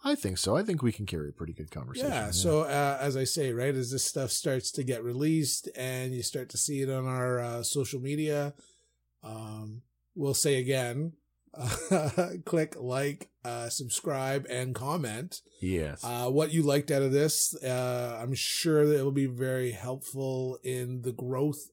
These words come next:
Speaker 2: of Hanging at the Barbershop.
Speaker 1: Yeah, and I, and I would just add to that, like, start thinking about stuff that, uh,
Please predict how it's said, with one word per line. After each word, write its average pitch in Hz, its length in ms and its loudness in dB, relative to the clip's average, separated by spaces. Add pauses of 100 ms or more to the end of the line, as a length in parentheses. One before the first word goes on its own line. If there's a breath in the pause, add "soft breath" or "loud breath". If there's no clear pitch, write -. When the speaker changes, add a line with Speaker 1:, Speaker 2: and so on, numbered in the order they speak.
Speaker 2:
of 123 460 -2
Hanging 135 220 -4
at 143 120 -6
the 139 60 -2
Barbershop. 143 480 -6
Speaker 1:
Yeah, 92 300 2 (120)
and 98 100 -2
I, 104 120 4
and 113 220 2
I 120 100 6
would 127 120 4
just 98 160 0
add 90 200 0
to 101 60 -2
that, 82 220 0
like, 87 300 0
start 143 260 8
thinking 123 220 8
about 110 180 8
stuff - 320 2
that, 90 300 -2
uh, 87 400 0